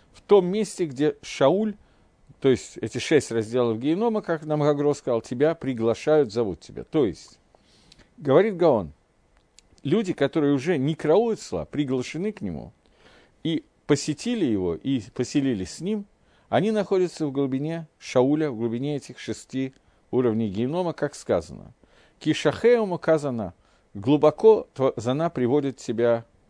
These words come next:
вот в этот геном. И также сказано «эмик Шауль». Эмик от слова «глубина». Она приводит себя, себя,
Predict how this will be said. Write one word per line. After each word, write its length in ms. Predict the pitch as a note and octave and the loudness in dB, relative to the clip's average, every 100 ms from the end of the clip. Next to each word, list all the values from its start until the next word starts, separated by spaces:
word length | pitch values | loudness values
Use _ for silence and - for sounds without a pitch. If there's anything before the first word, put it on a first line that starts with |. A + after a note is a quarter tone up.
| _ _ | _ _
вот 180 | F#2+ G#2+ | -6 -2
в 60 | A#2+ | -2
этот 240 | A#2 G#2 | -2 -6
геном. 440 | F2+ G#2+ E2+ B1+ - - | -4 -4 -4 -8 -12 -10
И 80 | |
также 420 | C3+ G#3+ A3 D3+ G#3+ | 0 0 0 -6 -8
сказано 540 | - F3+ D#3+ D3+ C3+ - | 0 0 0 -6 -8 -2
«эмик 340 | F3 C#3+ F#2 | 0 0 -4
Шауль». 380 | - F2 D#2+ A#1+ - - - - _ | -6 -6 -6 -10 -18 -20 -20 -20 _
Эмик 320 | F3 A3 F#3 | 0 0 2
от 100 | C#3 | -2
слова 300 | - E3 E3+ | 0 0 2
«глубина». 600 | C#3 C3+ C3 C3+ C3 E2 - _ _ - | 2 0 0 0 -2 -4 -8 _ _ -6
Она 200 | C3+ F3+ | -4 -2
приводит 400 | D#3+ E3 D3+ - | 0 0 0 -4
себя, 460 | - A#2 C#3 C#3+ - | -10 -2 0 0 -4
себя, 480 | - A#2 C#3 D3 | -12 -4 0 0